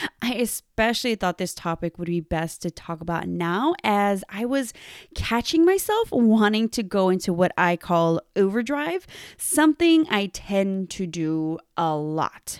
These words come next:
Maybe something you also do. I wanna talk about my experience most recently with burnout, as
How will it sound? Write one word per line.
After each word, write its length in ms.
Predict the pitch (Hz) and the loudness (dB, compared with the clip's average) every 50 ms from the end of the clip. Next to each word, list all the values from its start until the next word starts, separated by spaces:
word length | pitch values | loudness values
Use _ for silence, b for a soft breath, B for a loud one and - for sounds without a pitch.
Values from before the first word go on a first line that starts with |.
| - _ - | -16 _ -10
Maybe 340 | - 170 165 165 160 190 185 | -6 -4 -4 -2 -2 -4 -6
something 600 | - - 180 175 180 165 - 185 190 190 185 185 | -4 -4 -4 -2 -2 -2 -2 -2 -2 -2 -2 -2
you 460 | 170 151 156 175 185 185 185 190 - _ - | -4 -6 -6 -6 -6 -4 -6 -8 -8 _ -6
also 360 | 185 190 196 - - 269 277 | -6 -6 -6 -6 -6 -6 -4
do. 320 | 240 269 320 349 381 392 - B B B B B B B 247 B B - | -2 0 2 2 2 0 -4 B B B B B B B -18 B B -4
I 120 | 220 214 | -2 -2
wanna 200 | 233 277 320 349 | 0 2 0 0
talk 220 | - - 269 262 | 0 -2 -4 -4
about 240 | 254 220 233 226 185 | -2 -2 -2 -2 0
my 360 | 185 185 185 175 175 180 190 | -2 -2 -2 0 0 0 -2
experience 720 | 202 - 196 185 - - - - 175 175 175 185 175 - | -2 -4 -6 -8 -8 -12 -8 -6 -2 -2 -2 -2 -2 -4
most 320 | - 175 165 156 - - - | -8 -8 -8 -8 -10 -10 -8
recently 460 | 180 175 165 - 208 208 214 214 220 | -6 -6 -6 -6 -6 -6 -6 -6 -6
with 260 | 220 247 240 - - | -6 -6 -8 -8 -10
burnout, 500 | - 185 202 196 202 220 240 247 294 320 - | -8 -4 -2 -2 0 0 0 -2 -2 -2 -2
as 640 | 202 196 190 185 185 185 185 180 175 175 170 190 | 0 0 0 2 2 0 0 -2 -4 -8 -8 -10